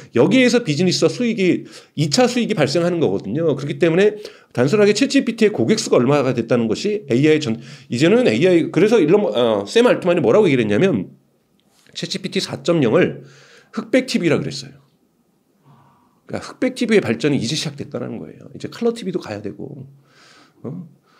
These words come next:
대형 티비도 가야 되고, 그다음에 스마트폰도 나와야 되고, 갈 길이 아직 멀다는 거예요. 여러분,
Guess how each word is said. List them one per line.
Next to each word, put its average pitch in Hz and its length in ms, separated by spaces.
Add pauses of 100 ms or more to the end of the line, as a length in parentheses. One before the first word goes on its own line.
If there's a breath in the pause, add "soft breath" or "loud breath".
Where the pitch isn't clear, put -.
(300 soft breath)
대형 175 280
티비도 185 320
가야 104 200
되고, 95 440
그다음에 156 240
스마트폰도 262 680
나와야 123 320
되고, 95 640 (460 soft breath)
갈 135 140
길이 226 180
아직 151 180
멀다는 147 380
거예요. 101 120
여러분, 175 440